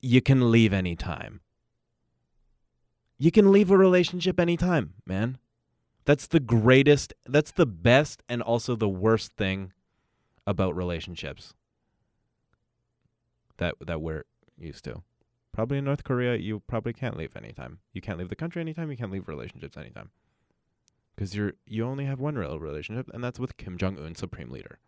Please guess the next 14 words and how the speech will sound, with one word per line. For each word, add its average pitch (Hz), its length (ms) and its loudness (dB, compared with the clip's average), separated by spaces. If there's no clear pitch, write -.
Supreme 185 340 -4
Leader 165 240 2
Kim 135 180 -6
Jong-un, 143 500 0
you 131 160 4
are 143 80 6
in, 104 300 0
you 147 120 4
are 151 80 4
married 120 300 2
to 120 80 4
him 95 160 0
for 95 160 -2
life, - 320 -10